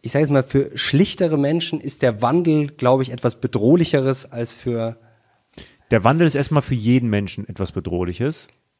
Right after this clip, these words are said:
Speaker 1: Ja.
Speaker 2: So, so, so,
Speaker 1: Was heißt bedrohlich? Vielleicht,
Speaker 2: so
Speaker 1: ähm,
Speaker 2: sind wir Menschen.
Speaker 1: er macht uns vielleicht nervös.
Speaker 2: Kein Mensch von Natur aus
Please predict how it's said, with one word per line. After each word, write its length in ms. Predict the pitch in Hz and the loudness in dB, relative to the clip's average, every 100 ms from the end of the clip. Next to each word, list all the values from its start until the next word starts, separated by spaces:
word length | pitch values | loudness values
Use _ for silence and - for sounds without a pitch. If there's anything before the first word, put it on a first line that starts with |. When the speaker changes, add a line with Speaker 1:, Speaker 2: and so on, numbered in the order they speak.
| _ _ _ _ _ _ _ _ | _ _ _ _ _ _ _ _
Speaker 1:
Ja. 380 | 104 113 139 113 | -2 2 2 2
Speaker 2:
So, 380 | 113 143 147 - - | 2 2 2 -4 -8
so, 240 | 117 117 | 0 2
so, 40 | 117 | 2
Speaker 1:
Was 100 | 123 | 0
heißt 160 | 151 | -2
bedrohlich? 440 | 135 104 139 135 - | -4 0 2 2 0
Vielleicht, 400 | 120 120 120 - | 0 0 -2 -4
Speaker 2:
so 240 | 123 123 | 0 2
Speaker 1:
ähm, 20 | |
Speaker 2:
sind 240 | 117 196 - | 2 2 0
wir 80 | |
Menschen. 420 | 110 95 90 - 82 - | -2 -2 -4 -10 -14 -8
Speaker 1:
er 120 | 113 | -2
macht 220 | 127 - | -2 -2
uns 80 | 135 | -6
vielleicht 240 | - 107 101 | -2 -4 -2
nervös. 260 | 98 101 139 | -4 0 2
Speaker 2:
Kein 320 | 147 196 147 | 2 2 -2
Mensch 420 | 139 160 139 - | -2 -2 -4 -8
von 320 | - 120 113 110 | -4 -2 0 -2
Natur 500 | 101 - 151 156 - | -4 -4 0 2 4
aus 440 | 110 113 - - | 2 2 0 -14